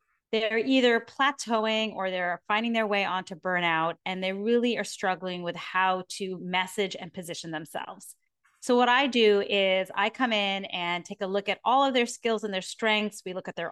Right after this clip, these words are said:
offers. We do a really deep dive in their business, and we try to figure out how they can define a power niche for themselves so that they can strengthen their message and really become that sought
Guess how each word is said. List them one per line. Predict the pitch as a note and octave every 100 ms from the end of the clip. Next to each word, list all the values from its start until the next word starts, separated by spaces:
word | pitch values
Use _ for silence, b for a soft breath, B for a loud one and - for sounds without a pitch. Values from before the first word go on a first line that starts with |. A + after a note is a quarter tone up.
| G3+
offers. | G#3 - G3+ G3 F#3 b b _
We | B3
do | C4+
a | B3+
really | D4+ D#4
deep | G#3 G#3+ G#3+
dive | F#3+ F#3 G3
in | F#3
their | E3+
business, | D#3+ F3+ F#3 C4 D4 D4+ b b _ _
and | A#3+ A#3+
we |
try | A#3+ - G#4+
to | G#4+
figure | A#3 A3+ -
out | G3 G3+ - - -
how | B3+
they | C4+
can | C4+ A#3+
define | A#3 G#3+ F3+ F3+ F3+ -
a | F3 F3 - -
power | G3 F#3+
niche | F3 G3 G#3+
for | -
themselves | A#3 A#3 A#3 B3 C4 C#4+ C#4
so | G#3
that | G3 -
they | G3
can | G3
strengthen | - - A#3 B3 B3 C4
their | B3+
message | G#3 F#3 - F#3 F3+ -
and | F#3 F#3
really | G#3+ A#3
become | A#3 A3 - F#3 F3 F3 b b _
that | F3 E3
sought | - - F#3+ F#3+